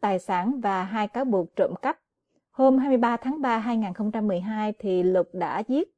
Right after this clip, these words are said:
gia đình nạn nhân trong một vụ cướp sau khi anh thua bạc ở một sòng bài. Các công tố viên cho rằng gia đình của nạn nhân cất giữ hàng ngàn đô la tiền mặt trong nhà ở San Francisco.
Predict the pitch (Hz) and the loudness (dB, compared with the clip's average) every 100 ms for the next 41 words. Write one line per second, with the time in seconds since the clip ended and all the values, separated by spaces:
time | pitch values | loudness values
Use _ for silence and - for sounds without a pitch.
0 | - 220 214 190 185 180 175 185 202 196 | 0 0 2 0 0 -2 -4 -2 0 0
1 | 185 208 196 180 - 175 - - 330 - | -2 -2 -2 -2 0 0 0 -2 -2 -2
2 | _ _ _ 247 214 226 226 214 208 208 | _ _ _ 0 0 4 2 2 -2 0
3 | 220 196 175 - 170 180 240 170 196 170 | 0 0 -2 -4 -4 0 0 0 -6 -4
4 | 180 175 165 _ _ _ _ _ _ _ | -2 -4 -6 _ _ _ _ _ _ _
5 | _ _ _ 320 453 277 247 285 320 262 | _ _ _ -4 0 2 6 4 4 6
6 | 262 247 240 _ - 254 233 202 190 220 | 6 6 4 _ 0 2 2 0 0 0
7 | 208 196 185 202 233 185 202 208 311 339 | 2 0 0 0 0 0 0 0 -2 -2
8 | 180 185 254 190 185 180 180 185 208 202 | 0 2 0 -2 -4 -4 -2 0 0 0
9 | 196 - 185 175 165 _ 196 196 190 175 | -2 -2 -4 -4 -8 _ -4 -4 -4 -4
10 | 165 - 165 - 233 190 185 240 247 220 | -6 -4 -6 -4 -6 -4 -4 -2 -2 2
11 | 185 | 2